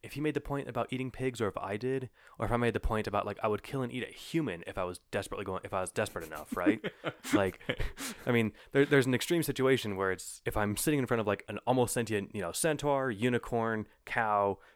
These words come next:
Speaker 1: pig, chicken,
Speaker 2: Mm.
Speaker 1: fish, I'll go, like, you know, I'll work my way from, from
Speaker 2: <laughs>
Speaker 1: the end to
Speaker 2: Fish
Speaker 1: the
Speaker 2: up.
Speaker 1: front, right?
Speaker 2: Yeah.
Speaker 1: But if I'm hungry enough, I'll eat, I'll, I'll <laughs> chase the unicorn and kill it and eat it, right? Like, I don't wanna, I,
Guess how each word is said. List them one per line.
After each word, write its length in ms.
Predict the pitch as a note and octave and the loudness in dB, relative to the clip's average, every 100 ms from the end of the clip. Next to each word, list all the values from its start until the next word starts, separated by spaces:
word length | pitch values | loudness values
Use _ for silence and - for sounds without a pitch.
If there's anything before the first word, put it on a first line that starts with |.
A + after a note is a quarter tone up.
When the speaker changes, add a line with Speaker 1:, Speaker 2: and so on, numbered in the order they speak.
| - | 2
Speaker 1:
pig, 400 | - A2 G2 F#2 | 4 6 6 2
chicken, 560 | - D#3 G2+ F2 F2+ - | 0 0 0 -6 -8 -6
Speaker 2:
Mm. 340 | B2 A2+ A2 B2 | -4 -4 -4 -2
Speaker 1:
fish, 280 | B2 F#2+ | 0 0
I'll 60 | G2+ | 2
go, 140 | G2 | 4
like, 160 | F#2+ G2 _ | 4 2 _
you 80 | B2+ | 2
know, 80 | F#2+ | 4
I'll 60 | F#2 | 4
work 140 | G#2+ | 4
my 80 | G2 | 4
way 200 | F#2 F#2 G2 | 2 2 -2
from, 240 | A2+ F#2 F#2+ | 0 0 0
from 180 | A2 G2 | 0 2
Speaker 2:
<laughs> 20 | |
Speaker 1:
the 80 | G2 | 2
end 140 | G2+ | 0
to 60 | A2 | 0
Speaker 2:
Fish 60 | |
Speaker 1:
the 60 | - | 0
Speaker 2:
up. 40 | |
Speaker 1:
front, 240 | B2 G#2+ F#2 | 2 0 0
right? 240 | F#2+ A2+ | 0 0
Speaker 2:
Yeah. 140 | A#2+ A2 - - | 0 -4 -8 -2
Speaker 1:
But 60 | B2 | 0
if 80 | G2 | 0
I'm 80 | |
hungry 420 | - - F#3 G3+ F#2+ | -8 0 0 2 2
enough, 180 | - - C#3+ | 0 2 2
I'll 120 | A#2 | 4
eat, 140 | G2 - | 0 -2
I'll, 140 | A2 B2+ | 0 4
I'll 120 | B2+ | 4
<laughs> 140 | - - | 6 4
chase 200 | C#3 - | 4 2
the 100 | A#2+ | 0
unicorn 320 | G#2+ C#3 A2+ | 4 6 6
and 120 | G#2 | 4
kill 200 | - G2+ | -2 -2
it 60 | G2+ | -2
and 100 | F#2 | 0
eat 80 | F2+ | -2
it, 100 | F#2 | 2
right? 200 | G#2+ C3+ | 4 4
Like, 120 | B2+ - | 4 2
I 80 | |
don't 100 | D3 | 2
wanna, 160 | B2 A2 | 4 4
I, 200 | A#2 B2 | 4 2